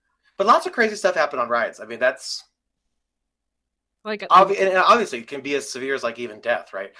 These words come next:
Speaker 2: Right.
Speaker 1: E-, whether a ride malfunctions or even just, like, we're like, <laughs> listen, w-, when you work in the corporate world, you might, like, mistype an email to the wrong person. Okay, cool. Like, a-, at an amusement park, you may misplace someone's buckle when they're on a very important ride, right? Like, this,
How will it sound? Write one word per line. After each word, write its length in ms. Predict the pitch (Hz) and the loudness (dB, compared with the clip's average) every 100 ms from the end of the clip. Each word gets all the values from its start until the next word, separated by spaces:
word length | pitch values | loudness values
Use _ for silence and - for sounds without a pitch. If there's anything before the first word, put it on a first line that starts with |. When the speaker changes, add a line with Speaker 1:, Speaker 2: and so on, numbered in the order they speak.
| 202 | -8
Speaker 2:
Right. 220 | 233 185 | -2 -2
Speaker 1:
E-, 220 | 156 170 - | -4 -10 -2
whether 260 | 151 147 151 | 0 0 0
a 100 | 139 | -4
ride 500 | 110 113 101 143 185 | -6 -6 -4 -4 0
malfunctions 580 | 208 214 226 226 240 - | -2 -2 -6 -10 -12 -10
or 80 | 147 | -10
even 300 | 156 151 139 | -10 -12 -10
just, 180 | 139 131 | -8 -6
like, 240 | 123 - _ _ _ _ _ _ - | -8 -10 _ _ _ _ _ _ 0
we're 80 | 180 | 4
like, 220 | 170 - 160 - | 4 2 -4 -4
<laughs> 160 | - | -8
listen, 400 | 185 208 208 127 | -8 0 0 -2
w-, 540 | 117 185 202 202 165 190 | -6 -6 -6 -10 -6 -2
when 120 | 190 | 2
you 60 | 196 | 2
work 120 | 196 | 2
in 60 | |
the 60 | 180 | 0
corporate 300 | 202 208 139 | 0 0 0
world, 220 | 127 127 | -4 -4
you 80 | 143 | -6
might, 240 | 139 135 | -4 -4
like, 220 | 127 123 - - - 165 156 | -6 -10 -12 -20 -20 -20 -14
mistype 460 | 185 165 - 147 139 | -10 -10 -4 -4 -4
an 80 | 131 | -8
email 260 | 139 123 | -4 -4
to 100 | 110 | -6
the 60 | 113 | -6
wrong 180 | 101 101 | -6 -6
person. 360 | 110 101 - - _ _ _ 165 | -10 -14 -14 -20 _ _ _ -4
Okay, 220 | 180 160 | -4 -6
cool. 280 | - 120 - _ | -10 -10 -12 _
Like, 200 | 156 156 _ - 107 - - | -6 -6 _ -16 -14 -14 -6
a-, 40 | 185 | -2
at 60 | 165 | -2
an 40 | |
amusement 280 | 170 226 175 | -2 -4 -4
park, 220 | 135 123 | -4 -6
you 80 | 135 | -6
may 80 | 135 | -10
misplace 1080 | 123 127 131 143 - - _ 147 135 127 - | -10 -10 -8 -8 -10 -18 _ -6 -6 -6 -8
someone's 360 | 131 123 110 | -8 -8 -12
buckle 440 | _ 110 - 104 95 | _ -6 -6 -12 -12
when 140 | 95 | -10
they're 280 | 95 92 104 | -10 -10 -12
on 60 | 104 | -12
a 40 | |
very 180 | 104 101 | -12 -14
important 380 | 95 104 - 90 | -16 -20 -20 -20
ride, 240 | 87 82 | -20 -20
right? 100 | 101 113 | -18 -16
Like, 100 | 120 | -16
this, 200 | 127 | -18